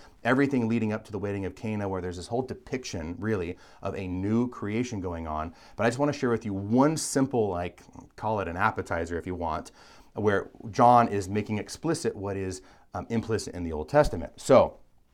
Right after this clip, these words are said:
you noticed in verses one through three, he says, "In the beginning was the Word, the Word was God, all things were made through him," et cetera, and it ends at verse three. Well, it's interesting because verse four continues on by saying,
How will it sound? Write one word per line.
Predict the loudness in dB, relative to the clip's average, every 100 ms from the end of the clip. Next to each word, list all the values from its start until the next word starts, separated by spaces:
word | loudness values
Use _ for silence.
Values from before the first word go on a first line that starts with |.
| _ _ -8
you | 2 8
noticed | 8 8 4
in | 2
verses | 2 0
one | -2 -2
through | -2 -4
three, | -4 -4 -2 -2 -6 -20 -4
he | 0
says, | 2 2 2 0
"In | -4
the | -4
beginning | -6 -4 -4 -4
was | -6
the | -2
Word, | 6 10 10 6 0 -4
the | -2
Word | 0 -2
was | -4
God, | 4 8 8
all | 6 -4
things | -6 -6
were |
made | -8 -8
through | -8
him," | -10
et | -10
cetera, | 0 2 2 0
and | -2 -8
it | 0
ends | 2 2
at | -2
verse | -4 -4
three. | -8 -2 -2 -2 -8 -20 -20 -6
Well, | -4
it's | -2
interesting | -2 0 -2 -2 -6
because | -4 -6
verse | -6 0 0 0
four | -2 2 4 2
continues | 0 -6 -8 -6 -2 2 2 2
on | 2 2 2
by | 0 0
saying, | -2 -2 0 0 -2 -6